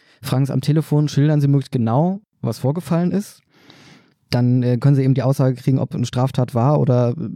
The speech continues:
äh, auf andere Weise vielleicht noch eine Möglichkeit da ist.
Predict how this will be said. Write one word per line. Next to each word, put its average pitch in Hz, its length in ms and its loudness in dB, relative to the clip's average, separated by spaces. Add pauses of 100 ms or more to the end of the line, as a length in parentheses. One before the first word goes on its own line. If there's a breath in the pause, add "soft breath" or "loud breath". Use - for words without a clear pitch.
äh, - 200 -8
auf 113 140 -4
andere 151 240 0
Weise 147 260 0
vielleicht 151 260 0
noch 151 200 0
eine 151 60 2
Möglichkeit 151 640 -2
da 135 300 2
ist. - 300 -2